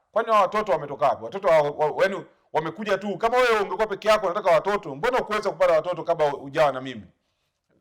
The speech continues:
Toka lini, yani, hivyo vitu vi-, watoto wametokana na watu wawili. Leo hii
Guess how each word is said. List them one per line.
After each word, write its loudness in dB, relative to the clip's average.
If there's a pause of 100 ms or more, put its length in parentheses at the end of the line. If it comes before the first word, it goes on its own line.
Toka 0
lini, -2
yani, -2 (1400)
hivyo -2
vitu -4
vi-, -8
watoto 0
wametokana 0
na 2
watu 2
wawili. -4
Leo 0
hii -6